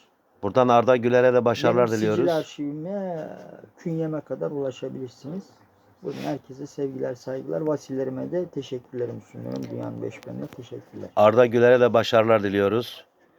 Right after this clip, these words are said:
Speaker 2: Haydi
Speaker 1: Galatasaray'a
Speaker 2: bakalım.
Speaker 1: da, Fenerbahçe'ye de.
Speaker 2: Arda, Arda Güler'e sevgiler, saygılar.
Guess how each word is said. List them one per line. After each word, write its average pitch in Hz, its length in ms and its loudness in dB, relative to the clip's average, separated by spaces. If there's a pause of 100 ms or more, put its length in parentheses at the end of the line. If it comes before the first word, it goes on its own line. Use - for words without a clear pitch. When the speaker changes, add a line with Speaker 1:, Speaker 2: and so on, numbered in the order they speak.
(300)
Speaker 2:
Haydi - 160 -10
Speaker 1:
Galatasaray'a 107 720 4
Speaker 2:
bakalım. 101 140 4
Speaker 1:
da, 98 60 -2
Fenerbahçe'ye 98 760 -2
de. 95 120 0
Speaker 2:
Arda, 147 680 0
Arda 139 360 -2 (300)
Güler'e 156 500 0 (840)
sevgiler, 170 520 -2
saygılar. 135 460 -8